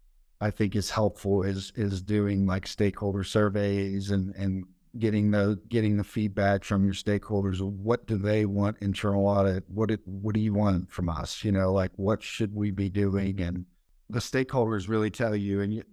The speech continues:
you know, our stakeholders, including the C-suite, are our customers. So they,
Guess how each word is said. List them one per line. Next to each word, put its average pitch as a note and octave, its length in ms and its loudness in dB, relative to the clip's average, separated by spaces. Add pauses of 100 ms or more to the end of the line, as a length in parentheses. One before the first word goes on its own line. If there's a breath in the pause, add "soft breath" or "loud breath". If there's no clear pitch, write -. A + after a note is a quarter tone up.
(140)
you A2+ 160 0
know, G2+ 100 2
our G#2+ 120 2
stakeholders, G#2+ 760 0
including G#2 460 0
the G2+ 80 -4
C-suite, A2 640 -2
are A2+ 360 2
our G#2+ 120 -2
customers. F#2 720 -2
So G#2 200 2
they, A2+ 300 0